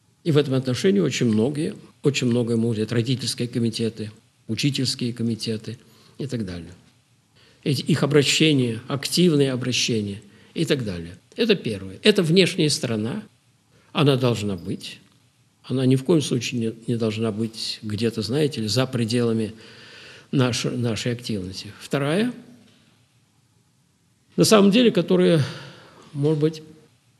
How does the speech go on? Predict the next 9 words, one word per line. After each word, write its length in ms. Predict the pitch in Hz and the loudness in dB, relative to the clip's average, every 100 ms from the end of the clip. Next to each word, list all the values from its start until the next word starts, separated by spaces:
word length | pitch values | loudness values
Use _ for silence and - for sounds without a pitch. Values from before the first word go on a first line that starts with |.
| _ | _
является 420 | 147 151 156 156 | -4 0 0 0
наиболее 440 | 151 151 160 156 151 - | -2 0 0 -2 -6 -14
существенной 1040 | - - 143 - - 196 - 139 123 113 110 | -8 -6 -2 2 4 2 2 0 0 0 0
или 120 | 117 | 0
сущностной, 960 | 117 - 202 - - 135 107 - 104 92 | 0 6 6 6 2 -2 -2 -4 -8 -8
поскольку 480 | - 127 - 143 | -6 -4 -2 -2
затрагивает 640 | 135 139 139 147 147 139 135 | -2 -4 -2 -4 -2 -2 -2
самое 360 | - 139 135 | -2 0 0
существо 920 | 127 - 117 - 110 - 143 151 117 | 0 -2 -4 -4 -6 -4 2 2 0